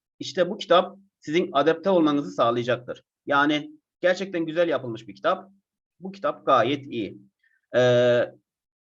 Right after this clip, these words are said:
kaynak önerilerimiz devam edecek. Ayrıca, e, konu anlatım dersleri de çekmeyi düşünüyoruz. Bu videomuzda kaynak önerilerimizi yaptık. Tekrar edecek olursak, e,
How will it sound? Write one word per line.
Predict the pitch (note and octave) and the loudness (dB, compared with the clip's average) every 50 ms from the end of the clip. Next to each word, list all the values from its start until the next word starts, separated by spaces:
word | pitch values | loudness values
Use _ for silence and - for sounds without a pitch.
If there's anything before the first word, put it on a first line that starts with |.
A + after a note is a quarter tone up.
| _ _ _ _ _ _ _ _ _ _ _ _ _ _ | _ _ _ _ _ _ _ _ _ _ _ _ _ _
kaynak | - E3+ F3 G3 A3+ B3+ B3 | -2 0 0 2 2 2 0
önerilerimiz | B3 A3+ A3 A3 A3 A3 A3 A3 A3 A3+ A3+ G3+ E3+ | 0 -2 -2 -2 -2 0 0 -2 -2 -4 -6 -6 -2
devam | D#3+ D#3+ F3+ A3 A3 | 0 0 0 0 -2
edecek. | E3 C#3 A#2 B2 C3+ C3 - - _ _ _ _ _ _ _ _ _ - | -4 -6 -6 -6 -8 -8 -10 -16 _ _ _ _ _ _ _ _ _ -2
Ayrıca, | - E3 G3 G3+ G#3 F3+ G3 G3 F#3+ F#3+ F#3 - - - _ _ - | 0 0 0 0 0 2 2 4 4 4 2 0 -8 -20 _ _ -4
e, | B2+ B2 B2 B2 A#2+ A#2+ A#2 B2 A#2+ A#2+ | -2 0 0 0 0 0 -2 -4 -4 -4
konu | - E3+ E3+ F#3 | -2 0 0 0
anlatım | F#3+ F#3+ F3+ F3+ G3 G3 E3+ | 0 0 -2 -2 -4 -4 -2
dersleri | F3 E3 E3 E3 F3+ F#3 F#3+ F#3+ | -2 -2 -2 -2 -4 -4 -4 -6
de | E3 | -8
çekmeyi | - C#3 B2 B2 A#2 A2+ A2 | -8 -8 -10 -8 -8 -8 -8
düşünüyoruz. | G#2 G2 - A2 G#2+ G#2 G#2+ E3+ F#3+ - - _ _ _ _ _ _ _ _ _ _ _ _ _ _ _ _ - | -8 -10 -8 -6 -4 -2 -2 -2 -4 -8 -12 _ _ _ _ _ _ _ _ _ _ _ _ _ _ _ _ -8
Bu | F#3 A#3 | -6 -6
videomuzda | A#3 A3 - D#3+ D#3 C#3+ C#3 C3 B2+ C3 D#3+ F3+ F#3 - - - _ _ _ _ _ _ _ _ _ _ _ _ _ _ _ _ _ _ _ _ | -6 -4 -2 0 0 0 0 -2 -2 2 2 2 2 0 -6 -18 _ _ _ _ _ _ _ _ _ _ _ _ _ _ _ _ _ _ _ _
kaynak | - C#3 C#3+ D#3 F3 F#3 F#3 | -6 -4 -2 0 0 -2 -2
önerilerimizi | F#3 F#3 E3+ F3 F3 F3 E3+ E3+ E3+ D3+ D#3 | -2 -2 0 2 2 2 2 0 -2 -4 -2
yaptık. | F3 F3+ F#3 F#3 G#3 G#3 G#3 - _ _ _ _ | -2 -2 -2 -2 -8 -14 -14 -16 _ _ _ _
Tekrar | - G3+ G3 G#3+ G#3 | -8 -6 -2 -2 0
edecek | G3+ G3 F#3 F3 F#3 - - | 0 -2 -2 -4 -6 -6 -4
olursak, | E3 D3+ B2+ B2 - F3 G#3 G3+ - - _ _ _ - G#2+ | -4 -6 -4 -4 -2 -2 -2 -4 -6 -20 _ _ _ -8 -6
e, | A#2+ B2 B2 A#2+ A#2+ A#2 A#2 | -4 -2 -2 -2 -2 -2 -4